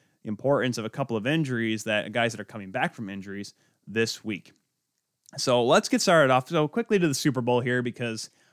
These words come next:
I know I'm a hockey sh-, or I'm a hockey show. We're a hockey show here at T K S, and it's, it's a, it's always a fun time for us 'cause we always watch Super Bowl. Alex and I always watch the Super Bowl together,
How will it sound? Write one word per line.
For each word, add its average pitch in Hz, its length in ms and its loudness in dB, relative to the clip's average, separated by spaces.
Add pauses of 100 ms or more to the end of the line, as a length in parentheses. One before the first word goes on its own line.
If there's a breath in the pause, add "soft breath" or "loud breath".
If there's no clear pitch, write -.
(120)
I 104 80 -8
know 151 120 6
I'm 226 140 6
a - 20 2
hockey 165 320 4
sh-, - 120 -6
or 107 240 -6
I'm 101 200 -12
a - 20 -14
hockey 95 300 -18
show. 107 120 -10
We're 160 220 6
a 175 60 6
hockey 139 280 0
show 127 160 -2
here 120 120 0
at 113 80 -6
T 127 120 0
K 113 220 -2
S, 113 320 -2 (580)
and 110 680 0 (320)
it's, - 480 0 (880 loud breath)
it's 127 240 -2
a, 123 160 0
it's 123 180 -4
always 180 300 6
a 135 60 -2
fun 143 340 2
time 123 220 0
for 120 100 -2
us 117 100 0
'cause 120 120 -8
we 226 100 -2
always 170 180 6
watch 101 180 -8
Super 90 200 -10
Bowl. - 160 -16
Alex 151 280 2
and 127 80 -2
I 123 100 -2
always 120 260 -4
watch 110 240 -8
the 123 80 -6
Super - 240 -6
Bowl 98 160 -8
together, 101 400 -8